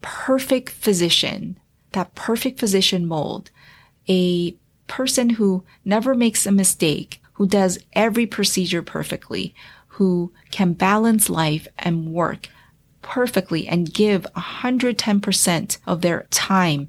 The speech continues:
and attention to patients and have every patient leave the office satisfied and smiling. And though that perfect doctor mold is created in our minds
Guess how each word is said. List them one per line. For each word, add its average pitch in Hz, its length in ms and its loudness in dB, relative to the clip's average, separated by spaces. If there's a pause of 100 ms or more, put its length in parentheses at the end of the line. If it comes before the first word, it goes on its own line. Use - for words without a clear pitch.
and 170 140 0
attention 175 680 -2 (320)
to 180 160 2
patients - 800 -2 (280)
and 175 220 0
have 202 360 -2 (100)
every 220 380 0
patient 185 580 0
leave 170 420 -2 (240)
the 175 100 -2
office - 680 0 (520)
satisfied - 920 -2
and 160 160 -2
smiling. - 800 -2 (1120)
And 196 180 4
though 214 460 0
that 202 320 -2
perfect 190 500 -2
doctor 170 460 0
mold 220 500 0 (300)
is - 180 2
created 190 640 2
in 170 160 0
our 156 100 -2
minds 156 760 -2